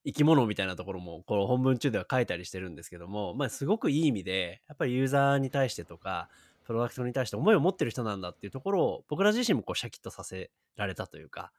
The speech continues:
そういうことを体験できた、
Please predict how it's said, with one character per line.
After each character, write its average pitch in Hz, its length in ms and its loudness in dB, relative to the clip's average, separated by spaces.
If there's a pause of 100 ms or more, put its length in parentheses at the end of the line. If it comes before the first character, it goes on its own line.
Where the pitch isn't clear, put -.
(600)
そ 202 280 2
う 220 60 6
い 214 40 4
う 214 80 2
こ 220 100 -10
と 202 160 0
を 131 100 -2 (240)
体 120 200 -4
験 127 160 0
で 123 100 -2
き - 60 -16
た、 85 220 -8